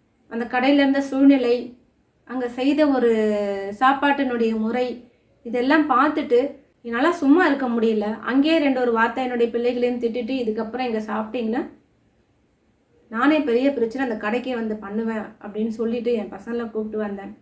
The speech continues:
கொஞ்சமாவது இந்த பதிவை பார்க்குற பெற்றோர்கள், மூத்தவர்கள்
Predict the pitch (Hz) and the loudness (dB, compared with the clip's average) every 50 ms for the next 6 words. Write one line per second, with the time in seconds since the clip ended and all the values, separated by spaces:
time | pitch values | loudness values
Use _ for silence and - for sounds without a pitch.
0 | _ _ _ _ _ _ _ _ _ _ _ _ _ _ _ _ _ _ _ _ | _ _ _ _ _ _ _ _ _ _ _ _ _ _ _ _ _ _ _ _
1 | _ _ _ _ _ _ _ _ _ _ 240 247 269 - 302 285 277 269 262 247 | _ _ _ _ _ _ _ _ _ _ -2 0 2 4 4 4 6 4 4 2
2 | 233 277 320 330 - - _ _ _ _ _ _ _ _ - 233 240 233 220 214 | 2 0 -2 -2 -6 -12 _ _ _ _ _ _ _ _ -10 -8 -6 -6 -4 -2
3 | 226 233 302 320 302 285 262 247 233 214 220 220 254 311 - - - _ _ _ | 0 2 4 4 2 2 2 0 0 -2 -4 -4 -4 -4 -6 -8 -18 _ _ _
4 | - 240 220 226 262 285 285 247 220 226 220 214 214 214 - - _ _ _ _ | -6 -6 -4 -2 0 2 2 2 2 0 0 -2 -2 -4 -10 -16 _ _ _ _
5 | _ _ _ _ _ _ _ _ _ _ _ _ _ _ - 233 254 294 294 294 | _ _ _ _ _ _ _ _ _ _ _ _ _ _ -4 0 2 2 2 2
6 | 294 269 247 233 220 208 208 196 202 214 | 2 2 2 0 -2 -2 -4 -6 -6 -8